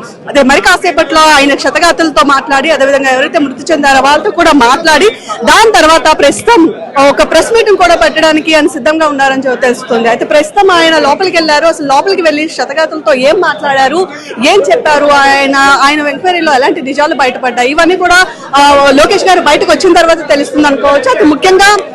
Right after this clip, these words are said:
ఆ, లోకేష్ గారు, అదేవిధంగా ఎవరైతే సెంట్రల్ మినిస్టర్ రామ్మోహన్ నాయుడు, అదేవిధంగా మినిస్టర్ అచ్చెన్నాయుడు, మిగతా మంత్రులు కానివ్వండి లేదా ఎమ్మెల్యేలు కానీ ఎవరైతే ఉన్నారో కూటమి నేతలకు సంబంధించి వాళ్ళని మాత్రమే లోపలికి పంపించేటువంటి పరిస్థితి మనకు కనిపిస్తుంది. మిగతా వాళ్ళందరినీ కూడా,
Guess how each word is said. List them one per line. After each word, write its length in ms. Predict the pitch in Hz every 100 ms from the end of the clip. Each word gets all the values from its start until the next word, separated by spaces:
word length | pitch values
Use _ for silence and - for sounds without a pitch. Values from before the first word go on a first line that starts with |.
| - 269
ఆ, 140 | 277
లోకేష్ 400 | 277 302 370 381
గారు, 160 | 339 339
అదేవిధంగా 460 | 381 330 330 330 330
ఎవరైతే 640 | 294 294 311 339 330 320
సెంట్రల్ 400 | 320 285 285 339
మినిస్టర్ 500 | 320 311 320 320 277
రామ్మోహన్ 440 | 254 285 302 294
నాయుడు, 200 | 285 277
అదేవిధంగా 420 | 359 330 320 311
మినిస్టర్ 360 | 311 269 - 311
అచ్చెన్నాయుడు, 680 | 247 240 294 285 269 311 427 - -
మిగతా 480 | 233 262 - 381 381
మంత్రులు 480 | 330 294 320 339 339
కానివ్వండి 440 | 320 311 311 302
లేదా 200 | 359 311
ఎమ్మెల్యేలు 360 | 285 285 302 302
కానీ 200 | 277 277
ఎవరైతే 280 | 254 262 302
ఉన్నారో 360 | 277 262 247
కూటమి 340 | 285 285 277 277
నేతలకు 320 | 262 262 254
సంబంధించి 440 | 254 240 240 269
వాళ్ళని 280 | 381 277 440
మాత్రమే 320 | 403 - 370
లోపలికి 340 | 370 311 370 -
పంపించేటువంటి 500 | 311 320 320 320 294
పరిస్థితి 320 | 302 - 320
మనకు 200 | 320 285
కనిపిస్తుంది. 460 | 277 269 - 302
మిగతా 400 | 311 339 359 415 403
వాళ్ళందరినీ 420 | 370 339 320 339
కూడా, 320 | 349 339 381